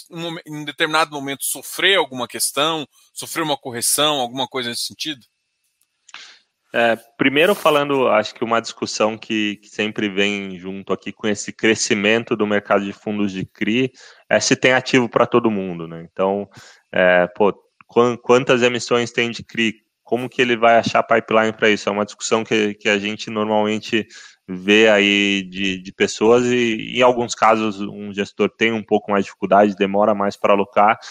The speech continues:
Speaker 2: mas o que a gente tem visto é o, o mercado de cri ganhando cada vez mais espaço no, no, como financiamento imobiliário, como um veículo de financiamento imobiliário, substituindo outros veículos que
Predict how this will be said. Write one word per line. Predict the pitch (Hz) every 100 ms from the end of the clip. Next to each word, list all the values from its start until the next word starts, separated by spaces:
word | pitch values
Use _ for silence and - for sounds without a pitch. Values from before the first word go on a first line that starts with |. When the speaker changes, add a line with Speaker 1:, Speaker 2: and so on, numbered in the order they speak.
| - - - 117
Speaker 2:
mas | 120
o | 120
que | 135
a |
gente | 131 -
tem | 143 123
visto | 120 127 -
é | 139 127 -
o, | 139 135 123 117 120 117
o |
mercado | 120 117 - 123 131
de | 120
cri | 113 _ 113 127 147 - -
ganhando | - 117 117 123 135
cada | - 131 127
vez | 120 127 123 131
mais | 120 117 117
espaço | - - 107 110 -
no, | 113 110 107 107 104
no, | 107 104 101 98 _
como | - 110
financiamento | 113 - 120 120 - 123 107 110 123 - 127
imobiliário, | 113 113 110 98 92
como | - 104 104
um | 110
veículo | 107 113 113 120
de | 107
financiamento | - 113 110 - 107 104 107
imobiliário, | 107 104 107 101 104 110 - - -
substituindo | - 143 139 - - 139 139 151
outros | 143 - 135
veículos | 120 127 120 - 131 -
que | -